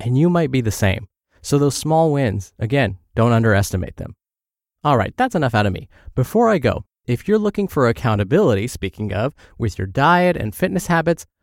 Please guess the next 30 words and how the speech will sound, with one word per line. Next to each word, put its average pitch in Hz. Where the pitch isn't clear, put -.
a 135
Facebook 185
group -
can 123
help 147
with -
that. -
And 104
we 101
have 190
one 120
for 113
the 110
podcast 143
where 117
you're 135
welcome 156
to 110
post 165
and 165
meet 165
like-minded 98
people. -
You 120
can 117
find 170
that 180
at 117
old 156
podcast 156